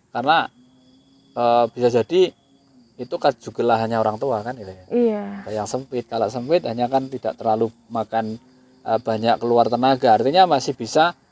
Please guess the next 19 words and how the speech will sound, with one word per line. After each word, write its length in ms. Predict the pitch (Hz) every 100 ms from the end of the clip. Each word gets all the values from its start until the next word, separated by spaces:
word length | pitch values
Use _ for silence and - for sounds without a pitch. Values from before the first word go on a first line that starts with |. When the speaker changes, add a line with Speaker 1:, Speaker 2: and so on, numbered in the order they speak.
| _ _
Speaker 1:
eh, 420 | 113 113 110 98 - _ _
membantu 400 | 127 120 113 131
yang 160 | 131 120
lain, 240 | 117 110
gitu. 220 | 98 90 - _ _ _ _
Misalnya 320 | 113 110 113 139
dengan 320 | 117 113 110
Speaker 2:
Mm-mm. 80 | 107
Speaker 1:
buruh 240 | 110 110
dengan 160 | 107 104
yang 240 | 104 101
lain, 240 | 98 95
gitu 160 | - -
ya. 160 | - _ _ _ _ _ _ _ -
Dan 640 | 113 127 131 127 127 120 - _ _ _
kita 480 | 127 123 160 151 95
jaga 560 | - 117 - 120 117 110
kualitas, 560 | 117 117 120 120 -
Mbak. 160 | 104